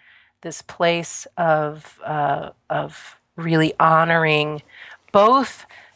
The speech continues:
the divine feminine and the divine masculine within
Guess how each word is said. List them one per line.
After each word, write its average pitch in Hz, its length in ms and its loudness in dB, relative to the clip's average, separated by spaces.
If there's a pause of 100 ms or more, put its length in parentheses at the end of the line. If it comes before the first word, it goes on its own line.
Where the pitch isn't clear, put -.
(180)
the 175 100 -4
divine 151 460 0
feminine 147 480 -4
and 175 400 2
the 160 100 -6
divine 143 420 -4
masculine 143 840 -4 (360)
within 147 680 -2